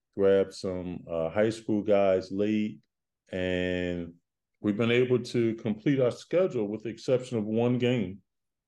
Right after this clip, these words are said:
uh, that we're waiting to finalize. Uh, so we, we've, you know, but kudos to those guys. There's no way I could have done it by myself.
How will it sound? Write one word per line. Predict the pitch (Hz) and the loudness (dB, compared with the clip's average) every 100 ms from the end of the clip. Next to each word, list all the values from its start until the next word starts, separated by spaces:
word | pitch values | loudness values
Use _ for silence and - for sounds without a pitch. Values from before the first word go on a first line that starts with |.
| _ | _
uh, | 92 90 90 92 90 90 - | -4 0 2 2 0 -2 0
that | 95 | 0
we're | 101 95 90 - _ _ _ _ _ _ _ _ - | 2 2 0 -6 _ _ _ _ _ _ _ _ -4
waiting | 92 104 107 107 | 2 2 2 0
to | |
finalize. | 95 107 104 92 85 85 101 - _ _ _ _ _ | -2 -4 -4 -2 -2 -2 -6 -12 _ _ _ _ _
Uh, | 101 101 98 101 | 0 2 2 0
so | - 143 139 | 0 0 2
we, | 139 147 | 2 2
we've, | 143 135 139 131 131 _ _ _ _ _ | 2 0 0 -2 -8 _ _ _ _ _
you | 123 | -2
know, | 117 | 0
but | 117 123 123 _ | 0 -2 -4 _
kudos | 165 151 143 - | 0 2 0 -2
to | 120 | -2
those | 120 120 | -2 -2
guys. | 110 101 95 | 0 0 0
There's | 98 98 117 | -4 -8 -4
no | 120 | -2
way | 117 110 | 0 2
I | 107 | 0
could | 107 107 | -2 -6
have | 90 | -4
done | 110 104 | -4 -4
it | 82 | -2
by | 101 | -2
myself. | 95 87 - 101 107 | -2 -8 -2 -2 -2